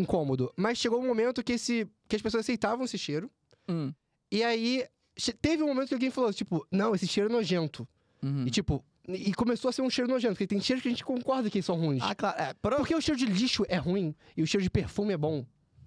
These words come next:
Speaker 2: É.
Speaker 1: Depende do perfume, ok? Eu quero, vai, me explica aí.
Speaker 3: É, pro-, assim, provavelmente o nível de suportabilidade das pessoas era muito maior, né?
Speaker 1: Por quê?
Speaker 3: Vou dar um exemplo. Agora que a gente tá acostumado a ter ar-condicionado,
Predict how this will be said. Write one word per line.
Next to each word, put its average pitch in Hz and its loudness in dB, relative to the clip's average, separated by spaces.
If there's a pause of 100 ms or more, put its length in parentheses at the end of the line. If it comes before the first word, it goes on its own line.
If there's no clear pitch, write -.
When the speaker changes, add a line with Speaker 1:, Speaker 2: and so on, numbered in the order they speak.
(220)
Speaker 2:
É. 185 -4
Speaker 1:
Depende 175 0
do - 0
perfume, 147 -2
ok? 113 -6 (380)
Eu - -4
quero, - -2
vai, 285 0
me 403 2
explica - -2
aí. 381 -2 (280)
Speaker 3:
É, - -12 (120)
pro-, 247 0
assim, - -2
provavelmente 202 0
o 214 0
nível 208 0
de 190 -4
suportabilidade 180 0
das 165 0
pessoas 175 0
era 190 2 (100)
muito 190 0
maior, 170 2
né? 135 0 (420)
Speaker 1:
Por - -2
quê? 302 0 (460)
Speaker 3:
Vou 220 0
dar 240 2
um - 0
exemplo. 143 -2 (300)
Agora 160 0
que 165 -2
a 156 2
gente 170 -4
tá 185 2
acostumado 170 0
a 156 -4
ter 160 0
ar-condicionado, 143 -2